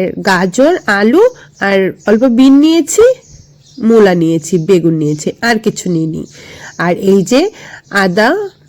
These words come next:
দুই ইঞ্চির মতন একটু বেশি করে আদা নিয়েছি, একটু ঝাল ঝাল হবে আর ভালো লাগে আদার সেন্টটা, তার জন্য একটু বেশি করে নিয়েছি। তো একটা ছেঁচুনির ভিতরে এই আদাটাকে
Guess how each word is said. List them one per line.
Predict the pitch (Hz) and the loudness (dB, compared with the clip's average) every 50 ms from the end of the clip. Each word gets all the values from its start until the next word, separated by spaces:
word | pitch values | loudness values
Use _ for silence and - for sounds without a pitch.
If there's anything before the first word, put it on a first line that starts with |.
| - - 220 208 196 | -16 -12 -8 -4 0
দুই | 247 247 240 233 | 0 2 2 2
ইঞ্চির | 220 214 208 - 226 214 202 196 | 2 2 0 0 0 0 0 0
মতন | 190 185 - 254 320 349 302 | 0 0 0 2 2 2 2
একটু | - - 254 226 | 0 0 0 0
বেশি | 233 220 - 220 - | 0 0 -2 -2 -2
করে | 214 196 190 175 170 | -2 0 0 0 -2
আদা | 170 170 165 170 170 | -2 -2 -2 -2 0
নিয়েছি, | 170 170 165 160 160 - - - 180 180 - - - - _ - | 0 0 -2 -4 -6 -6 -6 -6 -6 -6 -8 -14 -20 -14 _ -6
একটু | 175 - 190 180 | -2 0 0 0
ঝাল | - 185 175 180 180 180 | 0 0 0 0 0 0
ঝাল | 180 190 190 180 | 0 -2 -2 -2
হবে | 190 180 175 196 277 415 - - - - - _ - - | -2 -2 0 0 -2 -2 -4 -8 -18 -20 -20 _ -10 -8
আর | 156 156 160 165 165 165 165 | -8 -8 -8 -8 -8 -8 -4
ভালো | 170 190 190 180 175 | 0 0 2 2 2
লাগে | 165 160 156 165 151 160 | 0 0 -2 -4 -4 -4
আদার | 160 156 175 165 - - | -4 -4 -4 -4 -4 -4
সেন্টটা, | - 170 165 165 160 - 160 160 - - | -2 -2 -2 -2 -2 -4 -6 -6 -4 -4
তার | 170 170 160 151 | -4 -4 -2 -2
জন্য | 185 185 214 262 | -2 -2 0 -2
একটু | 269 - 302 247 208 | 0 0 0 2 2
বেশি | 180 - - 170 - | 0 0 -6 -6 -2
করে | 170 165 180 175 165 | 0 0 0 0 0
নিয়েছি। | 156 151 143 143 143 - - 185 175 - - - - _ _ _ - - - - | -2 -2 -4 -4 -6 -8 -8 -8 -8 -10 -16 -20 -20 _ _ _ -20 -20 -12 -4
তো | - 180 170 170 170 170 170 | -2 0 2 2 2 2 0
একটা | 170 208 220 220 | 0 -2 -2 0
ছেঁচুনির | - 220 175 - - 175 175 175 170 170 | 0 0 0 0 0 0 0 0 0 0
ভিতরে | 170 170 165 208 208 226 330 427 - - - - - _ - | -2 -4 -2 -2 -2 -2 -2 -4 -6 -12 -20 -20 -12 _ -2
এই | 165 165 156 151 | -2 0 0 0
আদাটাকে | 151 156 151 151 151 160 - 247 | -2 -2 -4 -4 -6 -4 -2 -2